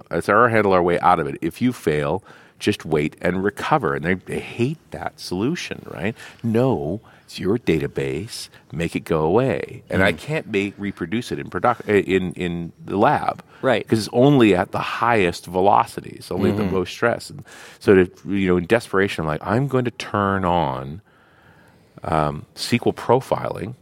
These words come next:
Speaker 1: I'm
Speaker 2: Ooh.
Speaker 1: gonna collect every single statement, S Q L statement running through this database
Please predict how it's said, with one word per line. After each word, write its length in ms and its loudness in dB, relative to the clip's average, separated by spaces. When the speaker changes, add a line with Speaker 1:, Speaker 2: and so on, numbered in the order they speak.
Speaker 1:
I'm 100 -4
Speaker 2:
Ooh. 60 2
Speaker 1:
gonna 160 6
collect 340 0
every 340 2
single 300 -2
statement, 480 -6
S 160 -20
Q 160 -4
L 60 0
statement 340 -8
running 300 0
through 240 -4
this 180 -6
database 640 2